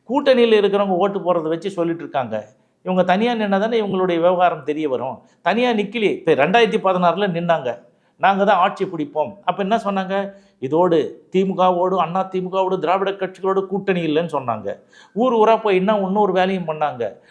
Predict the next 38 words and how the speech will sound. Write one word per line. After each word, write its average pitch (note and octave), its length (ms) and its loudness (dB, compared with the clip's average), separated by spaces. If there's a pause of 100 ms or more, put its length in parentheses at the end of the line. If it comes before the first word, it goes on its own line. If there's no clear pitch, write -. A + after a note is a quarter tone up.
(120)
"நாங்கள் F#3+ 340 2
வந்து G3 220 2
மக்களிடம் D#3+ 540 -2
பகிரங்கமா F3+ 600 2
மன்னிப்பு F#3+ 360 -2
கே-, - 320 -10
கோருகிறோம். A#2+ 520 0 (300)
நாங்க F#3 260 0
வந்து G#3+ 200 0
இதுக்கப்புறம் E3+ 460 -2
எந்த E3+ 200 -2
தவறை F#3+ 380 0
திரும்ப G3+ 280 0
செய்ய F3+ 280 -2
மாட்டோம். C#3 520 -6
ஆகவே G3+ 340 0
நீங்க F#3+ 180 -4
எங்களுக்கு D#3+ 420 -4
வந்து E3+ 180 0
வாக்களிங்கள்லாம்" D3+ 640 -4
சொன்னாங்க. B2 420 -10
ஒண்ணும் G#3+ 240 -8
யாரும் F#3+ 320 -8
போடலையே. B2 480 -10 (520)
ஏன்னா G3+ 120 2
அவர்கள் A3 360 2
செய்த A3+ 420 2
இது F#3+ 400 2
செயல்பாடுன்னு G3+ 640 0
ஒண்ணு D#3+ 140 -2
இருக்குது D3+ 200 -6
இல்ல, C3 140 0
அதை F#3+ 160 0
பார்த்து G3+ 260 0
தானே G3 160 -4
மக்கள் E3 300 -6
அதெல்லாம் C#3 280 -4
செய்வாங்க. A2+ 440 -12